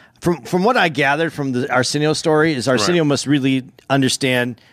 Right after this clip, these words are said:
Speaker 1: uh, his place in that relationship, uh, with the movie making, because
Speaker 2: Right.
Speaker 1: he's, 'cause he would make jokes about it.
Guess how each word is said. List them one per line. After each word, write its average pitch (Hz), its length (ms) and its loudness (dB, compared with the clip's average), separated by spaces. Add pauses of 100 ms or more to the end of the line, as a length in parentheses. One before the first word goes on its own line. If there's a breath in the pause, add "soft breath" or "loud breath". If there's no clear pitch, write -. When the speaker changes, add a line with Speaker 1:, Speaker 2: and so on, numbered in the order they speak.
(340 soft breath)
Speaker 1:
uh, 107 260 0
his 123 300 -2
place - 480 -6
in 113 180 -8
that 107 260 -2
relationship, 110 760 -6 (160)
uh, 98 400 -6 (100)
with 110 300 -12
the 113 80 -10
movie 120 240 -2
making, 95 400 -14 (120)
because 120 320 -2
Speaker 2:
Right. 104 120 2
Speaker 1:
he's, - 160 -4 (240 loud breath)
'cause 139 180 -2
he 160 140 2
would 143 160 0
make 127 180 -2
jokes 165 340 0
about 98 280 -6
it. 90 100 -18